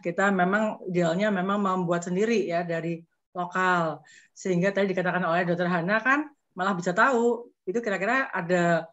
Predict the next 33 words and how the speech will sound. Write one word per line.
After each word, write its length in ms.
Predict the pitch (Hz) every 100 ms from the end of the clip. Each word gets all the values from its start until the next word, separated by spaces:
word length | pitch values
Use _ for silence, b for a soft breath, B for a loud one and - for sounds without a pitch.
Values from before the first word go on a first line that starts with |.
| _ _
misalnya 320 | 196 185 220 240
ada 100 | 185
E 80 | 190
S 160 | 190 190
B 80 |
L, 160 | 214 208
E 80 | 190
S 80 | 196
B 160 | 185
L 80 | 185
yang 80 | 190
mana 240 | 214 254
nih 320 | 254 254 226
gitu 80 | 175
ya, 240 | 190 196 196
Dokter 400 | 180 180 180 185
Hana 160 | 196
ya. 320 | 180 170 196 B B B _
E 120 | - 175 180 180
S 80 |
B 80 | 180
L 80 | 156
yang 160 | 165 165
mana, 800 | 220 247 233 202 190 185 160 165
atau 160 | 180
misalnya 560 | 170 175 170 170 175 156
ada 240 | 175 170
pembawa 640 | 160 175 165 165 165 170 170
gen-gen 400 | 180 170 160 175
resistensi 560 | 175 175 175 175 170 180
yang 80 | 170
lain, 560 | 196 226 214 214 214 208 B B B
apakah 420 | 180 180 175 180